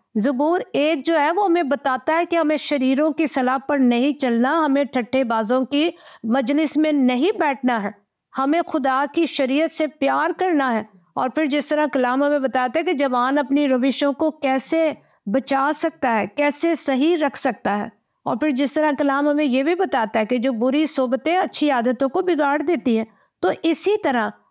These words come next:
अच्छे लोगों के साथ जब हम बैठते हैं, तो अगर हमारी बुरी सोबतें भी होती हैं,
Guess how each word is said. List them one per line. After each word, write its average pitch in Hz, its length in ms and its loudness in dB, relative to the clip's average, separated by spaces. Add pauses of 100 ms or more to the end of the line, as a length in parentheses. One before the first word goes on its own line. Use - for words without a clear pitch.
(120)
अच्छे 311 480 -2
लोगों 302 360 2
के 320 140 0
साथ 277 220 0
जब 262 260 -2
हम 262 160 0
बैठते 226 360 0
हैं, 349 100 0
तो - 80 -2
अगर 285 200 0
हमारी 262 300 2
बुरी 277 340 0
सोबतें 247 500 -2
भी 240 80 2
होती 233 340 0
हैं, 294 220 0